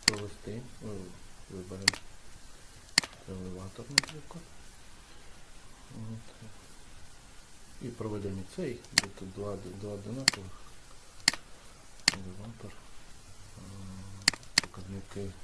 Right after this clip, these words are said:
Т десять. Восемь і п'ять.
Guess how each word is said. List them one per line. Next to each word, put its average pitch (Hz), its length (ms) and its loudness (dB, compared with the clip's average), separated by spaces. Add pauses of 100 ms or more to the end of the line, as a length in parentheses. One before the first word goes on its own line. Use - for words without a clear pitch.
(680)
Т - 60 -6 (100)
десять. - 180 -2 (3000)
Восемь 92 480 -4
і 82 220 -2
п'ять. 131 300 4